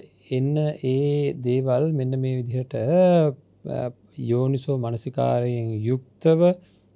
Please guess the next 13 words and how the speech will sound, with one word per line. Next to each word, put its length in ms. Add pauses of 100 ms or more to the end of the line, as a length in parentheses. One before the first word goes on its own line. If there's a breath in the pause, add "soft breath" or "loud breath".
(120)
භාවිතා 520
කිරීමෙන්, 440
පාවිච්චි 460
කිරීමෙන්, 520 (120)
නුවණින් 480
පාවිච්චි 480
කිරීමෙන් 460 (540 soft breath)
එවැනි 400 (180)
වෙහෙස 320 (800)
සහිත 380 (120)
ආශ්‍රව, 500 (760 soft breath)
අ, 80 (260)
උපදින්නේ 580